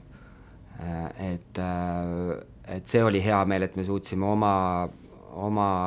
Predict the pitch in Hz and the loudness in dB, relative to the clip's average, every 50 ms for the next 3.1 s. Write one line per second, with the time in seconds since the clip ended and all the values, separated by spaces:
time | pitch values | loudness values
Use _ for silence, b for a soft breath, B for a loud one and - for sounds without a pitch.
0 | 90 87 - - - _ - - - 101 104 104 - - 98 - - 98 98 101 | -2 -4 -6 -12 -20 _ -16 -4 0 0 0 0 -2 -4 -6 -4 -2 0 2 2
1 | 98 95 98 101 104 92 90 87 98 98 95 92 92 90 87 85 76 - - - | 4 4 4 4 2 2 2 2 2 2 2 2 2 2 0 -2 -2 -6 -12 -10
2 | - - 92 92 90 85 - 90 87 95 90 85 82 78 - 80 78 78 71 67 | -6 -4 -2 -2 -2 -4 -4 -2 0 0 0 0 -2 -4 -6 -8 -8 -8 -8 -10
3 | 65 | -12